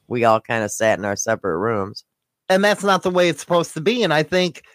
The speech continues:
Speaker 2: just that little thing right there causes an avalanche of other problems.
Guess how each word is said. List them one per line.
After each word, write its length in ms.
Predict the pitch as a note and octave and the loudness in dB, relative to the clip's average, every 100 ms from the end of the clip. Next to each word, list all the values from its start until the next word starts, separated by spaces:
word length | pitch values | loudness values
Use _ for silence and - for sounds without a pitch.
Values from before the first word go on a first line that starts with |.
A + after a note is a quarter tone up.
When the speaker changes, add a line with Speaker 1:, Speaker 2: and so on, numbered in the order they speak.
| _ _ _ A2+ | _ _ _ -16
Speaker 2:
just 440 | G2+ G3 A3 - | -2 0 0 -2
that 260 | G#3+ G3+ C#3+ | 0 2 0
little 460 | C#3+ D3+ G#3+ A3+ | 0 2 4 2
thing 500 | G3 - A3 A3 D#3+ | 0 -2 -2 0 -2
right 260 | C#3+ D#3 D#3+ - | 0 0 0 0
there 500 | F#3+ F3 C#3+ C#3+ C#3 _ _ _ _ _ _ _ _ _ _ _ _ _ _ _ _ - | 2 4 2 0 -6 _ _ _ _ _ _ _ _ _ _ _ _ _ _ _ _ -4
causes 480 | G3 F3+ E3 D#3+ C#3 | 2 2 2 -2 -2
an 100 | D#3 | 0
avalanche 720 | F3 G#3 D3+ C3 C3+ C#3 C#3+ | 2 2 0 0 0 -2 -4
of 100 | C3 | 0
other 240 | C3 B2 | 0 0
problems. 800 | - E3 E3 - - - - _ | 0 2 2 -4 -10 -20 -20 _